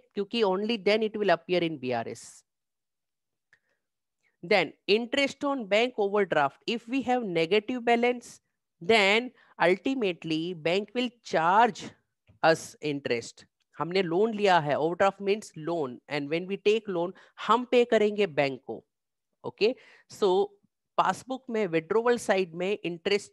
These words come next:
चार्ज हो जाता है। Interest is controlled generally by the bank। Okay, so, uh, when we have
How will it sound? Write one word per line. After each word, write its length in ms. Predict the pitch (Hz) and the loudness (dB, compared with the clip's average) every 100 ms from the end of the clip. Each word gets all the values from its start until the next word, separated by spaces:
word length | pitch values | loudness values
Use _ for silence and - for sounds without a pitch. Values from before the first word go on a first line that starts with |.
| - | -6
चार्ज 300 | 185 208 - | -2 -2 -2
हो 120 | 160 | -6
जाता 320 | 135 127 131 | -2 -2 -2
है। 200 | 123 123 113 _ _ _ _ - _ | -4 -6 -14 _ _ _ _ -20 _
Interest 580 | 220 240 - 277 285 - | -2 -2 -2 -2 -2 -4
is 260 | 247 240 - - | -6 -6 -8 -2
controlled 520 | 196 196 220 233 226 196 - | -2 -2 -4 -4 -4 -8 -10
generally 640 | 180 175 202 220 202 190 - 147 | -4 -2 0 -2 -4 -6 -4 0
by 200 | 160 170 | 2 0
the 120 | 160 | -2
bank। 480 | 139 131 113 - - _ _ _ _ _ _ _ | 0 -2 -2 -14 -20 _ _ _ _ _ _ _
Okay, 300 | 143 - - - _ _ _ _ | -8 -6 -12 -16 _ _ _ _
so, 200 | - 240 180 - _ _ _ _ _ _ - | -2 0 0 -2 _ _ _ _ _ _ 2
uh, 300 | 180 180 180 160 165 | 4 6 4 0 0
when 180 | 233 254 | 0 0
we 140 | 285 | -2
have 300 | 240 254 262 | 2 4 4